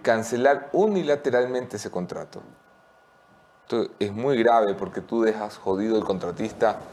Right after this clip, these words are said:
en un, un problema mayúsculo, ¿ah? En una cancelación unilateral es un problema legal mayúsculo. Y deja jodido al contratista.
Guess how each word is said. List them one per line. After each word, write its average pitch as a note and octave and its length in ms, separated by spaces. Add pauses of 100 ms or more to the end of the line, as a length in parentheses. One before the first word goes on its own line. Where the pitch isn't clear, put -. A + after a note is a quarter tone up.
(320)
en F#2+ 80
un, G#2+ 560
un G#2 640
problema G#2+ 540
mayúsculo, F2+ 680
¿ah? A2 160 (520)
En G2 120
una G2+ 180
cancelación F#2+ 520
unilateral F#2+ 460
es G#2 60
un G2 100
problema F#2+ 280
legal G2 260
mayúsculo. F2+ 540 (1500)
Y A#2+ 140
deja C3 320
jodido A#2+ 380
al A2+ 80
contratista. F2+ 560